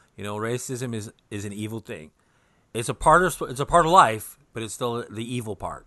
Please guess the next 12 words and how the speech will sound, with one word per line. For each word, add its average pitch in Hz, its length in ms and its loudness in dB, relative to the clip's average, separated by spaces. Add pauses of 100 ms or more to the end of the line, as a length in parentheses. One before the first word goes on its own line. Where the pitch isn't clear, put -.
(440)
And 98 240 -10
we 107 80 -8
try 110 180 -4
to 110 60 -2
avoid 107 360 -4
those 110 180 -6
things 110 260 -8
whenever 143 680 -4 (260)
and 95 180 -12
wherever 98 400 -2
we 107 160 -8
can. 107 360 -10